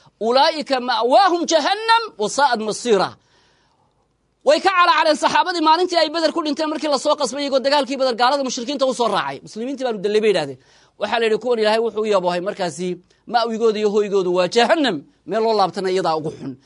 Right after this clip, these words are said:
Hadda halka aayadan iyo aayaadka kale Qur'aanka ku jira inay jihaadu ku tahay markaa in hijradu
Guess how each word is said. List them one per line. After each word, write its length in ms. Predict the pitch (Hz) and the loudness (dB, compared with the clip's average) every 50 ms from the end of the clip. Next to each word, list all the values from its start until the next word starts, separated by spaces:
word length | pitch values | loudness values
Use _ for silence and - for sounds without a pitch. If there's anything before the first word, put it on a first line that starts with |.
| _ _ _ _ | _ _ _ _
Hadda 180 | - 202 190 247 | -16 -10 -10 -10
halka 180 | 262 285 - 262 | -10 -8 -8 -6
aayadan 400 | 208 240 247 262 277 226 247 214 | -2 -2 -2 -2 -4 -6 -8 -8
iyo 140 | 185 214 233 - - | -6 -8 -8 -4 -2
aayaadka 380 | 226 233 254 269 254 - 233 220 | -2 0 0 -2 -4 -6 -8 -8
kale 160 | - 233 240 | -4 -4 -4
Qur'aanka 360 | 226 160 247 269 254 226 240 233 | -4 -4 -4 -4 -4 -4 -6 -6
ku 80 | 269 311 | -6 -6
jira 300 | 240 262 226 180 139 - _ _ _ _ _ _ | -4 -2 -2 -2 -4 -6 _ _ _ _ _ _
inay 200 | - 233 247 247 | -6 -4 -2 -2
jihaadu 360 | 226 220 240 247 269 247 247 240 | -2 -4 -6 -6 -4 -6 -6 -8
ku 100 | - 277 | -10 -10
tahay 280 | - 233 220 226 226 233 | -8 -6 -2 -2 -2 -2
markaa 440 | 233 233 233 - 226 220 220 175 - | -4 -6 -6 -4 -2 -2 -2 -2 -4
in 160 | 185 202 202 196 | -4 -6 -6 -6
hijradu 460 | 190 190 208 180 254 302 311 233 180 | -6 -10 -4 0 0 2 2 2 0